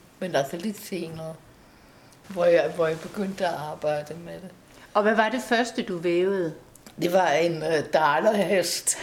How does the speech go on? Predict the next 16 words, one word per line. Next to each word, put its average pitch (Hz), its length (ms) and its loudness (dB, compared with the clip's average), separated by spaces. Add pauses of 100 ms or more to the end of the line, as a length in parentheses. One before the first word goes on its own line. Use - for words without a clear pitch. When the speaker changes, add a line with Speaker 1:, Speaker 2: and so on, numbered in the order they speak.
(440)
Speaker 1:
Det 190 100 -2
var 196 60 6
en 202 140 2
pude 233 440 0
med 214 160 0
en 208 100 2
dalerhest 185 920 0
på, 185 320 -2 (720)
som, 180 140 -2
øh, 156 400 -6
ja, 147 120 4 (120)
som 170 100 -12
forestillede 190 600 2
en 170 100 -4
dalerhest, 175 840 2
og, 160 200 0